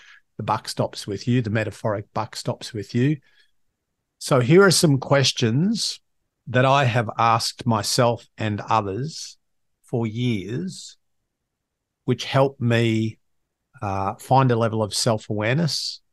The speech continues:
which in turn helps me to be clear about what I need to do and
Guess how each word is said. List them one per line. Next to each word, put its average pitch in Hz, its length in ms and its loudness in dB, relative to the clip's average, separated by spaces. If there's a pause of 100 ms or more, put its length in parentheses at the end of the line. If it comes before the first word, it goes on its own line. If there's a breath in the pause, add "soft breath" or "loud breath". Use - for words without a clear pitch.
(160)
which 117 280 -4
in 107 140 -2
turn 107 540 -2 (420)
helps - 400 -2
me 107 480 0 (1000)
to 113 160 0
be 101 140 -2
clear 127 480 4
about 104 400 0
what 107 160 0
I 104 100 2
need 104 260 -2
to 98 100 -12
do 107 220 -2
and 101 280 -4